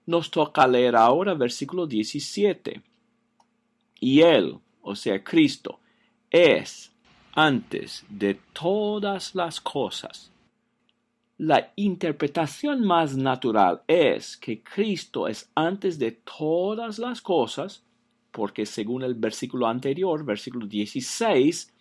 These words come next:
es creador de todo. La segunda parte del versículo dice, "Y en Él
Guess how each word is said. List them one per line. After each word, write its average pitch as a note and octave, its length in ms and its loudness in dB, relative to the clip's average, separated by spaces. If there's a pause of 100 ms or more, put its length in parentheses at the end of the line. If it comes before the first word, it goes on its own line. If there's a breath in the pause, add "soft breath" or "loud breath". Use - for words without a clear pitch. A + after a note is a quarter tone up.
(380)
es A3 460 -2
creador C#3+ 720 2
de G3 140 -2
todo. G3 480 0 (560 soft breath)
La D#3 240 4
segunda B2+ 520 0
parte A#2+ 300 6
del A#2+ 180 4
versículo B2+ 480 0
dice, F3 480 0 (960 soft breath)
"Y C#3+ 180 6
en C3+ 340 2
Él F3 560 4